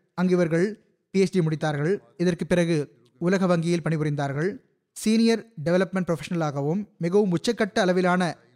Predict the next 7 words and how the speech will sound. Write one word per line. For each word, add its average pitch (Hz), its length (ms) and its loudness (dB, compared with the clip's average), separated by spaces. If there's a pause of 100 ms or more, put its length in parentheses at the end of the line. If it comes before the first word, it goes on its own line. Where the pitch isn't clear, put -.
(120)
திறமை 190 220 2
படைத்த 190 400 -2
பயிற்சியாளராகவும் 165 640 0
முப்பத்தைந்து 180 460 0
ஆண்டுகள் 180 280 0
தொண்டாற்றி 156 340 -4
வந்தார்கள். 120 420 -10